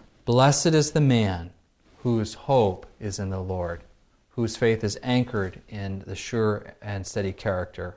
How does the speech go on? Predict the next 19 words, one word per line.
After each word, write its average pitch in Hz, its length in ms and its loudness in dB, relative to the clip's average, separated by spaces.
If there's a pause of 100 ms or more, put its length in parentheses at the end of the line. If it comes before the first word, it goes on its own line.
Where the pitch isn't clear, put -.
of 98 180 -14
God. 90 320 -12 (580)
So 147 160 4
let's 165 260 6
look 196 140 4
at 135 140 4
Psalm 147 320 6
one 139 160 6
forty-six 139 760 2
and, 110 340 2
uh, 104 260 2
and 104 220 -2
read 110 160 2
that 98 180 -2
together 101 420 -6
here. 90 300 -10 (1700)
Praise 160 500 6
the 131 100 4
Lord. 131 460 4